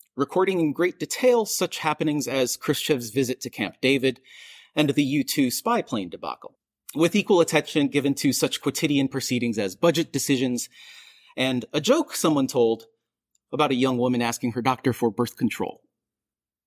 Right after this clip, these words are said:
He's actually going to appear in the upcoming film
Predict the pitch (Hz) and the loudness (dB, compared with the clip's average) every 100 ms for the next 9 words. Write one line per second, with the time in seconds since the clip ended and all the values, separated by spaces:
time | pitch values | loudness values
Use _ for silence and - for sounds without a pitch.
0 | _ _ _ _ - _ _ _ _ _ | _ _ _ _ -20 _ _ _ _ _
1 | _ - 202 254 294 - 262 254 233 196 | _ 0 2 4 2 2 2 2 2 2
2 | 143 185 220 233 143 143 127 135 131 123 | 2 2 2 2 0 0 -2 -2 -2 -2
3 | 135 - 165 143 123 - 139 123 117 110 | -6 -4 0 2 0 -2 -2 0 -4 -8